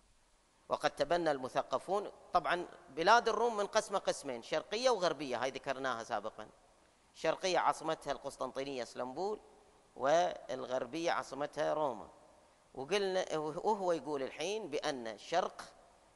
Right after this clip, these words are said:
كانوا أهل فلسفة وعقل ومنطق ودراسة وكذا في الإسكندرية وغيرها، وبالتالي صاروا موحدين، مسيحيين موحدين تكتلهم أكثر هالصوب،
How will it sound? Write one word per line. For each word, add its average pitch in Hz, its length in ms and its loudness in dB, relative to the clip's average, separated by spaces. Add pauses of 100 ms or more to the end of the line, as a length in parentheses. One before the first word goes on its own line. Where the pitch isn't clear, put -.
(120)
كانوا 151 420 0
أهل 139 180 -2
فلسفة 151 520 -2
وعقل 147 460 0
ومنطق 143 480 -4
ودراسة 127 520 0
وكذا 190 400 0 (540)
في - 80 -8
الإسكندرية 127 720 -4
وغيرها، 214 600 2 (400)
وبالتالي 175 760 2 (140)
صاروا 160 340 2
موحدين، 123 720 -4
مسيحيين 135 380 -6
موحدين 131 520 -6 (300)
تكتلهم 156 640 -2
أكثر 147 300 0
هالصوب، 156 480 -4